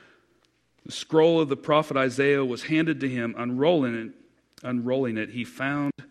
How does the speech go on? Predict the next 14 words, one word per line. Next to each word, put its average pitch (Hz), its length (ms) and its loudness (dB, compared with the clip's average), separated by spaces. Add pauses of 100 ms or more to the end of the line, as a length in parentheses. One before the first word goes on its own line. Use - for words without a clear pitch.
(240)
the 123 80 -8
place 135 400 -2
where 127 100 -2
it 123 60 0
is 120 160 -6
written, 107 340 -2
"The 104 80 -10
Spirit 170 400 0
of 185 80 2
the 175 80 -2
Lord 143 280 0
is 139 120 -4
on 113 240 -2
me, 104 200 -6